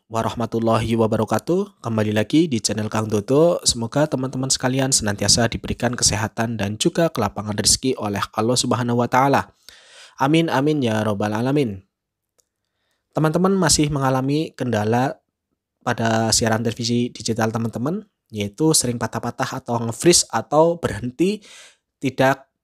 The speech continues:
berjalan kembali gambar pada televisi teman-teman. Nah, sebelum kita ke pembahasan, jangan lupa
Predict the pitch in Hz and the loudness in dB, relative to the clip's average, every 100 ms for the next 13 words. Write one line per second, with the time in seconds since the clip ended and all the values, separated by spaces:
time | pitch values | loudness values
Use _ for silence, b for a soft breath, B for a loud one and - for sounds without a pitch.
0 | _ - 110 - 113 117 113 113 107 117 | _ -10 -4 0 0 0 -4 -4 0 2
1 | 127 110 101 107 113 127 _ - 107 104 | 2 0 -2 -2 -2 -4 _ -10 -8 -6
2 | 101 101 107 101 101 104 110 120 101 101 | -8 -6 -4 -4 -6 -6 0 0 0 -6
3 | - B B B 95 B - - 95 165 | -18 B B B -16 B -2 0 4 2
4 | 190 170 165 143 123 107 104 123 139 104 | 2 0 0 0 0 0 0 0 0 -2
5 | 104 104 104 101 139 165 190 | -4 -4 -4 0 2 2 0